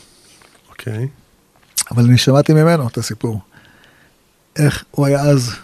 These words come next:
Speaker 2: אה, בלח"י, איך הם שחררו את, אה, שחררו את, אה, קטמון,
Speaker 1: מהמם.
Speaker 2: הם שחררו שכונות בירושלים, ואיך הם שחררו את ליפתא.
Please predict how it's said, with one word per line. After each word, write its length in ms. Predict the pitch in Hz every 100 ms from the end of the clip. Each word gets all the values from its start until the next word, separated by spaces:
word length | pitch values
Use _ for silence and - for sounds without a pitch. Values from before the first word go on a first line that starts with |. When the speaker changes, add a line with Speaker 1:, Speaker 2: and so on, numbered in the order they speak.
| - - - -
Speaker 2:
אה, 160 | 123 107
בלח"י, 460 | 110 135 147 127 - _ _ _ _ _
איך 120 | 120 135
הם 80 |
שחררו 540 | 123 - - 120 135 131
את, 160 | 123
אה, 280 | 117 117 113 113 - _ _ _ _ _ _ _ _ _ _ _ _
שחררו 520 | - 120 - 120 123
את, 200 | 123 -
אה, 320 | 120 117 117 117
קטמון, 720 | - 151 143 131 120 113 110 - _ 131
Speaker 1:
מהמם. 140 | 120
Speaker 2:
הם 80 | 110
שחררו 680 | 110 120 120 120 123 123 117
שכונות 300 | - 131 127
בירושלים, 640 | 127 120 123 139 156 143 - _ _ _ _ _ _ _ _
ואיך 120 | 160
הם 60 | 156
שחררו 360 | 165 143 156 156
את 100 | 170
ליפתא. 280 | 175 -